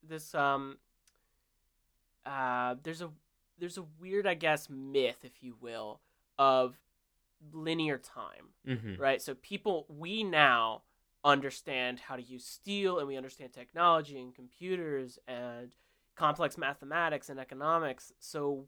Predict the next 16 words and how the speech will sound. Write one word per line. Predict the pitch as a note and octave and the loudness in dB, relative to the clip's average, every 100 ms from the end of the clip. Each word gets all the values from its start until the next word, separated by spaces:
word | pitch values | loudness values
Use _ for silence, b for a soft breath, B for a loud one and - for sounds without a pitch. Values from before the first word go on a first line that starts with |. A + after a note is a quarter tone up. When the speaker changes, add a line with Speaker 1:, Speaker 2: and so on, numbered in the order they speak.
| - | -2
Speaker 1:
therefore | D3 D3 - _ D3 C3+ B2 B2+ C#3+ | 2 2 -2 _ -6 -2 -2 -6 -14
we | B2+ | -16
did | - C#3 B2 | -4 -4 -4
it, | - - | -10 -14
right? | C3+ A#2+ G2 | -8 -6 -8
Like, | A2 | -10
we | C#3 C3+ | -8 -2
are | B2+ | -2
the | B2 | -2
top | B2 B2+ B2 | -8 -8 -8
of | - | -12
civilizations | - A#2+ A#2+ A#2 A#2+ A#2+ A#2+ - - | -20 -20 -18 -16 -16 -16 -20 -20 -12
that | A#2+ | -10
have | A2 A#2 _ - | -10 -14 _ -12
ever | C3 B2 | -10 -10
existed. | A#2 C3 D#3 D3+ - - | -16 -18 -18 -16 -16 -18